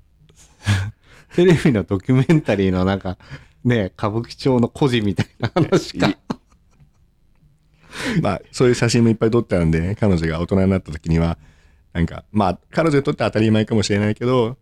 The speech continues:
Speaker 2: 人に話したら面白がれるネタがもうすでにできてるっていうのは。
Speaker 1: まあ、引くよね。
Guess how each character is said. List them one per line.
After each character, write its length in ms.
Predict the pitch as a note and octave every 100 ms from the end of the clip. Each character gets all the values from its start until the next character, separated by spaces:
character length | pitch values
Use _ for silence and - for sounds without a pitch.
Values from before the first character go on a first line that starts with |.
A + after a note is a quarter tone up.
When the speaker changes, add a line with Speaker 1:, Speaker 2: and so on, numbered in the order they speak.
| _
Speaker 2:
人 160 | - A#2+
に 60 |
話 280 | G#2+ A#2 A2
し 20 |
た 100 | -
ら 220 | F#2 F#2 - _ _ _ -
面 120 | F#2
白 180 | G2+ F#2
が 100 | F2+
れ 100 | D#2+
る 160 | - F2
ネ 120 | D#2+
タ 100 | E2+
が 100 | E2+
も 140 | E2 D2
う 40 |
す 120 | -
で 80 | E2+
に 60 | C#2+
で 120 | D#2
き 60 |
て 100 | -
る 80 | D2
っ 40 | D2
て 120 | -
い 20 |
う 20 | C#2+
の 80 |
は。 80 | C#2+ - _ _ -
Speaker 1:
ま 200 | - B2+
あ、 20 | A2
引 180 | - -
く 120 | D#3+
よ 160 | C#3 F#2
ね。 520 | F2+ F#2 F#2 -